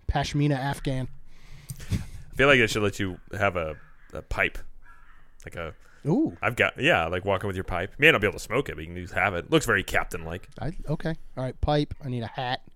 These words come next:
Speaker 2: You got the white
Speaker 1: Um,
Speaker 2: pants.
Speaker 1: I do have the white pants already.
Speaker 2: Couple that with the Kenny G t-shirt.
Speaker 1: Well, yeah, well, yeah, but we're talking,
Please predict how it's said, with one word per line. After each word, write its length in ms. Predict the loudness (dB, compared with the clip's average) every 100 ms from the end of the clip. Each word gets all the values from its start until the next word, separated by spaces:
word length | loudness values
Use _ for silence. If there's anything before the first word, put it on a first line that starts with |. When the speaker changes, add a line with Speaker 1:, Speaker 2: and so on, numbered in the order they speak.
| -20 -20 -2
Speaker 2:
You 120 | 4
got 100 | 6
the 60 | 6
white 240 | 6 6
Speaker 1:
Um, 60 | 6
Speaker 2:
pants. 520 | 0 -2 -4 -6 -6 0
Speaker 1:
I 80 |
do 80 | 6
have 100 | 6
the 60 | 8
white 200 | 8 8
pants 280 | 4 2 2
already. 340 | 2 2 0 -2
Speaker 2:
Couple 400 | 4 4 6 8
that 220 | 8 8
with 100 | 4
the 80 | -2
Kenny 260 | -4 -4 -2
G 180 | -2
t-shirt. 580 | -2 -4 -6 -6 -6 -6 _ _ -20 -20 -20 -20 _ _ -12
Speaker 1:
Well, 260 | -10 -8 4
yeah, 220 | 8 8
well, 160 | 10 10
yeah, 120 | 10
but 80 | 10
we're 180 | 8 8
talking, 500 | 8 6 6 0